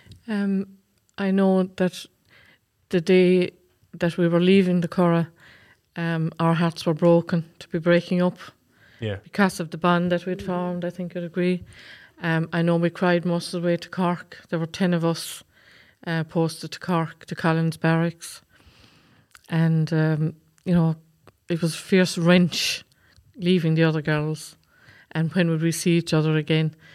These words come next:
Speaker 1: Because of that bond that we had formed in the, the months that we were here in the Curragh.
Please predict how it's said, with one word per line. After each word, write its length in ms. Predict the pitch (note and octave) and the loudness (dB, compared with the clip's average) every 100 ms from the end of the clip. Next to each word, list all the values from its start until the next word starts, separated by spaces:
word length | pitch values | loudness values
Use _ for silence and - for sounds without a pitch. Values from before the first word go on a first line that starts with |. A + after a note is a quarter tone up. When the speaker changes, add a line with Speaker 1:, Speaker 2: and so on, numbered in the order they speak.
| - _ - - | -20 _ -20 -8
Speaker 1:
Because 380 | - - F#3+ - | -6 0 0 2
of 120 | D#3+ | 0
that 220 | D#3+ D#3+ | 2 0
bond 340 | - E3 D#3+ D#3+ | 2 2 2 0
that 120 | D#3 | 0
we 100 | D#3+ | 0
had 160 | D#3+ D#3+ | 0 0
formed 540 | E3 D#3+ D#3 D#3+ - - _ _ _ _ _ _ _ _ - - | -2 0 0 -2 -4 -14 _ _ _ _ _ _ _ _ -20 -6
in 160 | E3+ E3 | -2 0
the, 200 | D3+ - | 0 -4
the 140 | D#3+ D#3 | -2 2
months 320 | D#3+ D#3+ - | 4 2 0
that 180 | D3 D#3 | -2 2
we 80 | |
were 120 | D#3 D3+ | 2 2
here 200 | D#3+ D#3 | 2 0
in 120 | D3+ | 0
the 60 | - | -2
Curragh. 340 | E3+ D3+ D#3 | 0 2 0